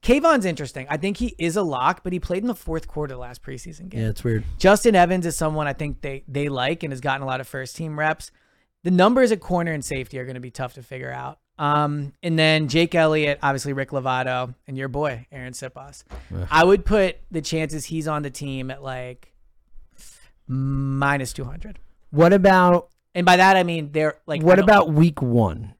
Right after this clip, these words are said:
Speaker 1: That's what I mean. Like,
Speaker 2: Okay,
Speaker 1: week
Speaker 2: okay,
Speaker 1: one,
Speaker 2: okay.
Speaker 1: minus two hundred.
Speaker 2: Ugh,
Speaker 1: Yeah.
Speaker 2: God.
Speaker 1: It's all right. We'll be fine.
Speaker 2: No, it won't be. He's gonna lose this game, an important game, yet again.
Speaker 1: Yeah.
Speaker 2: Stupid Aaron Siposs. Great. Super happy to have you here, buddy. Yeah.
Speaker 1: Well,
Speaker 2: He's a great
Speaker 1: they do,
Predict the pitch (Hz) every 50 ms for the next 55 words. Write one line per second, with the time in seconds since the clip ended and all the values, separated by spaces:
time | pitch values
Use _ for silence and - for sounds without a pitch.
0 | _ _ - 160 156 143 160 151 147 135 120 123 127 135 151 151 143 143 151 156
1 | - - 160 147 127 95 101 107 135 127 127 - 123 110 - - - 104 98 82
2 | 82 - - - _ _ - - 185 - 92 87 87 87 87 - - - - -
3 | - - - - - - - - - - 139 - - - _ _ 160 139 120 -
4 | 147 151 139 _ _ - 135 123 120 113 107 107 110 - 127 131 131 127 107 -
5 | 98 98 101 104 104 104 107 - 104 104 101 110 113 120 123 131 110 117 127 135
6 | 131 120 120 123 123 123 120 117 107 95 - 117 120 123 139 139 131 127 123 127
7 | 127 123 113 104 113 147 175 160 165 165 160 156 156 156 151 - - 151 147 135
8 | 127 - 156 156 156 156 160 151 135 - 151 143 127 123 120 113 113 113 113 107
9 | - - - - 101 104 117 151 160 147 131 120 117 117 117 - - - - -
10 | - - - - - - - 151 156 165 175 170 165 160 156 151 156 151 147 147
11 | 147 139 131 123 117 117 113 110 117 113 113 113 113 113 110 117 - - - 131
12 | 127 127 123 117 113 110 110 - _ _ - 160 185 190 185 180 165 196 180 139
13 | 151 175 185 190 202 226 208 139 147 160 165 180 190 -